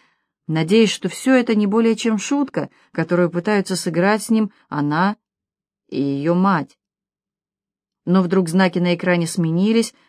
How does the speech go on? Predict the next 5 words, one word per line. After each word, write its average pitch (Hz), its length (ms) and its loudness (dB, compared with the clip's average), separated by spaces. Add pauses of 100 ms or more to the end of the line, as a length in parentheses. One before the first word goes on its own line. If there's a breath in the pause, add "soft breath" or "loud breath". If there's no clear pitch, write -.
появились 180 400 2
другие 160 480 0
знаки, 220 560 0 (640)
и 175 100 0
глаза 214 560 4